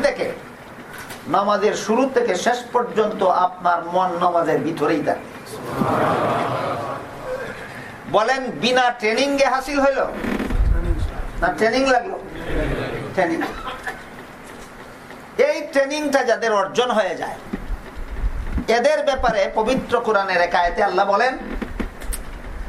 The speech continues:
"ইন্নাস সালাতা তানহা আনিল ফাহশাই ওয়াল মুনকার।" নিশ্চয়ই নামাজ সব রকমের গুনাহ থেকে নামাজিকে বাঁচায়।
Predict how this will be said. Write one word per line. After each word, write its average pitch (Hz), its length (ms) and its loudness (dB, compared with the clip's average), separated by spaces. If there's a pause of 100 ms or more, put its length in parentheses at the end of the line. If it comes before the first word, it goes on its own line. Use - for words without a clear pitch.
(120)
"ইন্নাস 254 440 4 (120)
সালাতা 220 520 4 (120)
তানহা 240 440 4 (180)
আনিল 202 360 0
ফাহশাই 190 920 2
ওয়াল 170 200 4
মুনকার।" 185 480 0 (1500)
নিশ্চয়ই 269 640 2
নামাজ 220 520 4 (1160)
সব 262 680 4 (100)
রকমের 214 500 2
গুনাহ 196 340 4 (140)
থেকে 214 300 4
নামাজিকে 175 600 2
বাঁচায়। - 540 2